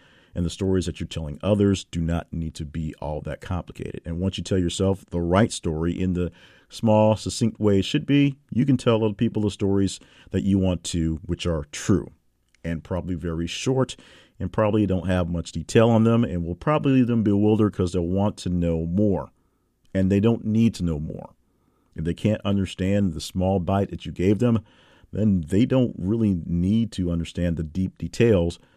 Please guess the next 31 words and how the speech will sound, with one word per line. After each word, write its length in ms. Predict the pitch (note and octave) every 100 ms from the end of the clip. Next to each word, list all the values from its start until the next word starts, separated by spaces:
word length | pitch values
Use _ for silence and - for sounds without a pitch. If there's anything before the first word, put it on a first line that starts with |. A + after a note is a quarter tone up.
| _ _ _
They 140 | G2+
just 180 | B2+ G#2+
want 300 | F#2+ G2 F#2+
to 80 | E2+
drag 400 | D2+ F#2 F#2 F2
it 40 |
out 220 | E2+ D#2+
of 240 | D#2+ D2 -
you. 240 | D#2+ -
They 140 | D#2 G2
want 180 | G2+ F2
to 80 |
see 160 | - G2
you 520 | E2 E2+ G2+ G2 D#2 D#2 -
and 380 | F2 E2+ E2 D2 _ _ _ _
go 140 | E2+ F#2+
through 180 | F#2+
your 260 | F#2 G2+ G#2
emotional 720 | F#2 F2+ F2+ - E2+ E2 D#2 - -
turmoil 420 | - F2+ F2 E2+ D#2+
by 120 | E2+
telling 400 | - G#2+ G2+ F#2
the 60 | F2
story 420 | - F2 E2+ E2+
of 100 | E2
pain 320 | - F2 F2
and 100 | E2
sorrow 480 | - F2+ E2+ E2 D#2 - _ _ -
because 280 | - G#2
it's 160 | F2+ - _
entertaining, 840 | G#2 F2 E2+ - - B2 F2+ D2+